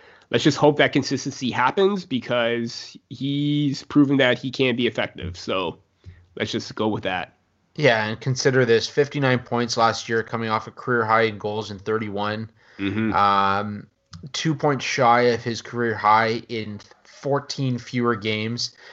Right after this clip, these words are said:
Speaker 2: and had seven game-winning goals last season. So,
Speaker 1: Yeah.
Speaker 2: I mean, this is a guy that, that is really just coming into his own, and, uh,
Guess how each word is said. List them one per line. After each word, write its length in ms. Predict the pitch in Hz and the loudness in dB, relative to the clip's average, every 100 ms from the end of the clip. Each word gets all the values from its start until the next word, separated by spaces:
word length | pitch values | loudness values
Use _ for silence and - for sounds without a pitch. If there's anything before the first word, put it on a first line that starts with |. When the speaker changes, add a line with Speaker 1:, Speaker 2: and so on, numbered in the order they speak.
| - - | -20 -6
Speaker 2:
and 200 | - 113 | 0 0
had 260 | 101 113 104 | 2 0 0
seven 400 | - 131 127 123 | 0 2 0 -2
game-winning 400 | 113 117 113 104 | -4 -4 -4 -4
goals 300 | 98 104 98 | -4 -4 -2
last 280 | 95 92 - | -2 -2 -6
season. 300 | 95 90 87 _ | -10 -12 -16 _
So, 380 | - 123 117 107 92 | -2 4 4 4 -2
Speaker 1:
Yeah. 160 | 92 - - _ _ | -12 -12 -20 _ _
Speaker 2:
I 120 | - 127 | -2 2
mean, 220 | 123 120 | 2 2
this 200 | 135 143 | 0 0
is 80 | 135 | 0
a 40 | |
guy 260 | 127 117 120 | 4 4 6
that, 380 | 113 - 151 | 2 -2 -4
that 200 | 127 117 | -2 0
is 200 | 117 110 | -2 -6
really 400 | 104 110 131 123 | -8 2 4 4
just 260 | 117 117 - | 0 -2 -2
coming 320 | - 117 113 | -2 -2 -2
into 220 | 113 110 | -6 -6
his 160 | 110 101 | -6 -6
own, 340 | 107 107 110 | -6 -6 -8
and, 600 | 113 107 107 107 104 98 104 | -8 -6 -4 -4 -6 -6 -2
uh, 460 | 101 104 101 98 | 0 2 0 -2